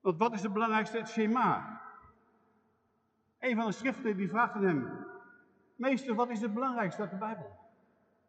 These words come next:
Wat is het belangrijkste?" Dan zegt hij dit. Het eerste van de geboden is, "Luister Israël,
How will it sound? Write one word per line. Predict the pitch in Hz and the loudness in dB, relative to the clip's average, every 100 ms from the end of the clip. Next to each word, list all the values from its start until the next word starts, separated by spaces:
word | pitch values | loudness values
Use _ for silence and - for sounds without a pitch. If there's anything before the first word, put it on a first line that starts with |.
| _ | _
Wat | - 262 | -6 -6
is | |
het | 240 | -2
belangrijkste?" | 254 202 131 - - - - - - - - - _ | 0 0 -2 -6 -14 -18 -20 -20 -20 -20 -20 -20 _
Dan | 190 | -2
zegt | 247 240 | -2 -2
hij | 220 | -2
dit. | 247 - - - - - - - _ _ _ _ _ _ _ _ _ | 0 -2 -10 -18 -20 -20 -20 -20 _ _ _ _ _ _ _ _ _
Het | 185 180 | -10 -2
eerste | 254 233 233 | 0 0 2
van | 214 | 0
de | 208 | 0
geboden | 190 220 226 226 | 0 2 2 2
is, | 220 214 - - - - - - | -2 -4 -10 -12 -14 -18 -20 -4
"Luister | 180 277 247 262 240 | 4 4 4 -2 0
Israël, | 226 180 196 170 117 | 0 0 0 0 0